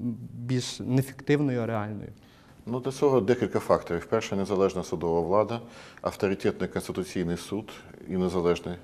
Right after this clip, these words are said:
Speaker 2: також. Це, е, зміни в політичній культурі і, е, щодо, от, е, політиків, вони мають зрозуміти, що їх влада також обмежена. Ну і, звичайно,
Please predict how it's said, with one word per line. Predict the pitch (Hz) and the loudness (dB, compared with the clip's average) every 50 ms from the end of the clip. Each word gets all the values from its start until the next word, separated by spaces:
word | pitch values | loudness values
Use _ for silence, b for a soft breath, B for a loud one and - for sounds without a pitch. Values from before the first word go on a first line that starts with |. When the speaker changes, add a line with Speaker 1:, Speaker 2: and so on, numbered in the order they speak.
| - - | -14 -12
Speaker 2:
також. | - 90 - - 92 90 - - - B B B B B B B B B B - - | -10 -8 -4 -2 -2 -2 -2 -6 -14 B B B B B B B B B B -18 -10
Це, | - - 110 110 110 110 107 104 92 - - - 80 76 87 95 98 85 85 90 92 92 95 | -2 2 4 6 8 8 8 8 6 4 2 0 0 -2 -2 -6 -8 -8 -4 -2 0 0 0
е, | 92 | 0
зміни | 92 104 113 110 101 95 | 2 2 2 4 4 2
в | 92 | 4
політичній | - 104 101 95 - 104 92 - 98 92 | 4 4 4 4 4 0 0 0 -2 -2
культурі | - 101 95 - - 113 113 113 104 98 98 107 - - - | 0 -2 -2 -2 0 0 2 2 2 0 0 -4 -8 -8 -4
і, | 90 90 87 82 - B B B B B B B B - - - | -4 -2 -2 -4 -6 B B B B B B B B -8 -2 0
е, | 87 90 90 90 90 90 85 | 2 4 4 4 4 2 0
щодо, | - - - 104 87 82 92 92 90 90 90 90 90 87 87 87 87 85 82 82 | 0 0 0 0 2 2 4 4 4 6 6 6 4 4 4 4 2 2 2 0
от, | 90 - - - - - 64 | -2 -4 -6 -10 -12 -8 -6
е, | 67 73 80 80 82 82 80 - | -4 -4 -2 -2 -4 -4 -4 -2
політиків, | - 123 120 113 101 90 - 92 87 - - - | 0 0 0 0 -2 -4 -4 -4 -6 -6 -6 -4
вони | 92 90 98 98 | -2 -2 0 2
мають | 98 101 101 98 92 82 | 4 4 4 4 2 0
зрозуміти, | 87 92 90 95 98 104 107 - 92 | -4 -4 -2 -2 -2 -2 -2 -4 -6
що | - - - 90 87 B B B B B B B B B - | -8 -8 -8 -10 -10 B B B B B B B B B -4
їх | - 104 - - | -4 -4 0 4
влада | 98 98 87 90 | 6 6 6 6
також | 85 - - - 104 104 - 104 | 4 2 2 0 0 2 2 0
обмежена. | 92 95 95 92 85 92 90 85 85 90 | 0 2 0 0 -2 -2 -4 -4 -2 -2
Ну | 101 113 131 127 | 0 0 0 0
і, | |
звичайно, | 110 123 117 - - 123 123 117 113 | 0 0 -2 0 0 0 2 2 0